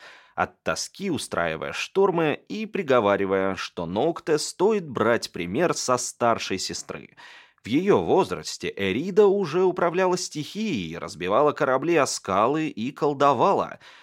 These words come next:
Младшая же днями напролёт проводила в мечтах. Единственное, что её интересовало – морские чудовища.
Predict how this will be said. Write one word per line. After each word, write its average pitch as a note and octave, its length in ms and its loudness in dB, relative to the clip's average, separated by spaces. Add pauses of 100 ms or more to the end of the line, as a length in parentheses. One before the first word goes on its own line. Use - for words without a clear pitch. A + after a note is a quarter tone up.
(240)
Младшая B2+ 800 2
же D#3+ 280 2
днями C#3 580 -2
напролёт A#2 640 -2
проводила F2+ 560 -4
в E2 80 -10
мечтах. F#2+ 640 -2 (480)
Единственное, D#3 840 -2
что - 180 -6
её D3+ 280 0
интересовало – A#2+ 920 0 (500)
морские A#2 880 0
чудовища. D#2+ 840 -8